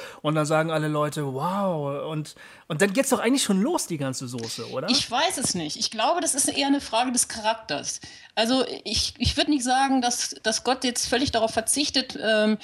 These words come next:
Speaker 2: äh, Menschen besonders prophetisch zu, auszustatten, sondern es ist immer, egal wie, wie begabt oder begnadet oder gesalbt du bist, es ist immer eine Frage, ob du den passenden Charakter hast.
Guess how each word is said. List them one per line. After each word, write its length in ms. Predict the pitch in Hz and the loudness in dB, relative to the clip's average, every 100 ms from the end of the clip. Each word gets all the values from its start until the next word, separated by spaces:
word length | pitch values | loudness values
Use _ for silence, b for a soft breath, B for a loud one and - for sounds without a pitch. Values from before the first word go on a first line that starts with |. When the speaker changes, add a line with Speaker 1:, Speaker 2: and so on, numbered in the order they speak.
| B B B - | B B B -14
Speaker 2:
äh, 80 | - - 269 - - - - - 214 - | -12 -10 -10 -12 -14 -14 -12 2 4 4
Menschen 680 | 202 240 277 247 233 226 214 - - | 2 0 0 2 2 0 -2 -8 -6
besonders 520 | 208 202 277 254 - | -2 0 0 0 -4
prophetisch 640 | - 196 240 240 233 - - | -8 -6 -4 -2 0 -2 -2
zu, 160 | - - - | -8 -10 -6
auszustatten, 840 | 214 254 - 254 - 196 - 302 B B B B | 0 2 2 2 2 0 4 2 B B B B
sondern 400 | 226 247 254 254 | -2 2 4 2
es 220 | - 240 | 0 -4
ist 260 | - 247 - 294 | -2 -4 -2 0
immer, 360 | 381 262 277 | 2 2 0
egal 380 | 247 233 320 269 | -2 0 2 2
wie, 280 | 254 240 214 | 2 2 0
wie 140 | 233 | -4
begabt 760 | 208 180 - 208 262 277 247 - | -4 -8 -4 0 2 2 -2 -2
oder 180 | 220 214 | 0 0
begnadet 600 | 190 196 233 262 247 240 | 0 0 2 2 0 -2
oder 200 | 208 220 | 0 0
gesalbt 460 | 208 196 233 277 254 | 2 0 0 0 0
du 60 | |
bist, 180 | 247 240 | 0 0
es 100 | 220 | 0
ist 160 | 220 - | -2 -2
immer 140 | 277 | 0
eine 120 | 285 | 0
Frage, 300 | - 254 247 | 0 0 0
ob 80 | 226 | 0
du 60 | 262 | -2
den 180 | 233 233 | 0 0
passenden 300 | 247 - 226 | 0 0 0
Charakter 460 | 220 220 254 170 151 | 2 0 0 0 0
hast. 280 | - - | -2 -2